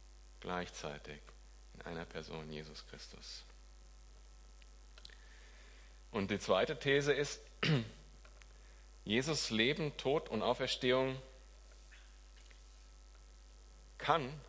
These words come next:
und tut auch und löscht auch alle Schuld der Vergangenheit, der Gegenwart und der Zukunft in dem Leben eines Glaubenden aus.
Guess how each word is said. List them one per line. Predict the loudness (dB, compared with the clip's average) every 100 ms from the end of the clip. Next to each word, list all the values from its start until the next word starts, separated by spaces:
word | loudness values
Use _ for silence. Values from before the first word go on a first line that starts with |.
| -4
und | -4 -2
tut | -4 -4 0
auch | 2 2 0 -14 -18 -20 -20 -10
und | 2
löscht | 4 4 0
auch | -4 -4 2
alle | 4 4
Schuld | 0 2 0 0 -12 -18 -20 -20 -20 -20 -20 -20 -20 -8 0
der | 0 0 -8 -18 -20 -8
Vergangenheit, | -6 2 2 2 -2 -2 -2 -4 -10 -18 -20 -20 -20 -20
der | -8
Gegenwart | -2 0 2 0 0 -4
und | -10
der | -10
Zukunft | -6 -6 -4 -4 -4 -10 -18 -20 -20 -20 -20 -16
in | -8
dem | -4 -2
Leben | 0 0 -2 -4
eines | -4 -4 -4 -8 -12 -16 -20 -20 -20 -20 -20 -20 -20 -18 -4
Glaubenden | -2 0 -2 -6 -8 -12 -20 -18 -10
aus. | -6 -6 -6 -10